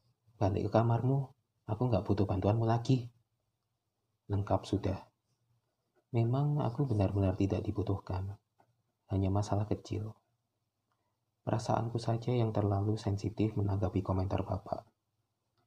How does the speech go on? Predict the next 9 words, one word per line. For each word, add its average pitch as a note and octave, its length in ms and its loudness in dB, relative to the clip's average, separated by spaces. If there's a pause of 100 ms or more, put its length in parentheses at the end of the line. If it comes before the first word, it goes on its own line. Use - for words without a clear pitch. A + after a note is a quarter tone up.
(420)
Kenyataannya, A#2 840 2 (440)
memang A2 320 2
aku G#2+ 240 0
tak G2 240 2
bisa F#2+ 240 2
diandalkan, F#2+ 720 0 (720)
baik F#2+ 240 0
dalam F#2 320 0
keluarga F#2 640 0